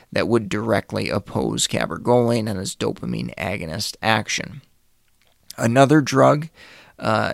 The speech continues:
with dopamine blocking activity is metoclopramide. So brand name there is Reglan.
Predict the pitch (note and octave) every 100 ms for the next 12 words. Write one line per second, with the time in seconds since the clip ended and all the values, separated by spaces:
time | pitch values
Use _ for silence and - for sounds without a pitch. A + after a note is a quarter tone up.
0 | - - G#2 A2+ A#2+ A#2+ C#3+ - - -
1 | A2 A#2 B2 A#2+ A2+ A#2 A2 A#2 - B2
2 | G#2+ - A#2 A2+ C3+ C3 G#2 A2 A#2+ A#2
3 | A2+ - C3+ - C3+ D#2 - D3+ - -
4 | - - A#2+ A#2 G#2+ G2+ A#2 G2 - B2
5 | C3 C3+ C3